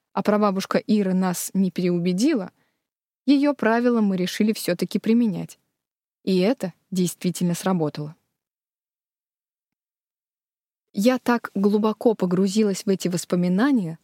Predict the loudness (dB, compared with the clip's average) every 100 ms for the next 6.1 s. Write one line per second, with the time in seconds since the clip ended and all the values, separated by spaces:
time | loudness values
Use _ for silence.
0 | _ _ _ _ _ -16 -4 -2 2 0
1 | 0 2 2 2 2 0 0 2 2 0
2 | -4 -6 _ _ _ -6 -4 0 0 2
3 | 2 0 -2 0 0 0 -4 -6 0 2
4 | 2 -4 -8 -8 -4 -2 0 -2 0 2
5 | 2 0 -6 -4 0 0 0 0 0 0
6 | -4